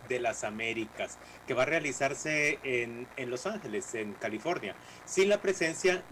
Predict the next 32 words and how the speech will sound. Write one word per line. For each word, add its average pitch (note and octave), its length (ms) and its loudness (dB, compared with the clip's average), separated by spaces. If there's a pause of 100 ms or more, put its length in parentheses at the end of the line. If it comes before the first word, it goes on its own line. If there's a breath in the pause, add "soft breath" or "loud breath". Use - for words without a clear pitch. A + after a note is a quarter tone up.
del A2+ 280 2
gobernante D3 540 -4
de C#3 120 0
México, D3 580 -4
Andrés A#2+ 340 -6
Manuel B2+ 420 -2
López C#3+ 580 -2
Obrador, D#3 480 0
uno F3+ 220 2
de F3+ 100 4
los C#3+ 340 -4
gobernantes C3 580 -4 (320 loud breath)
más C3+ 280 -2
populares C3 760 0 (120)
de, F#2+ 540 -2 (180)
de F#2+ 160 -2
todo G#2+ 200 -6
el G#2 80 -6
continente, A2 600 -6 (260 loud breath)
mucho F#3 240 2
más E3 160 -4
popular C#3 500 2
él D3+ 220 6
en G#2+ 160 0
México, D#3 380 -2
por A2+ 140 -4
ejemplo, D#3+ 360 -2
que C#3 80 -2
el B2+ 60 0
presidente A#2 520 -6
Biden C#3+ 420 0
en, G2 260 -6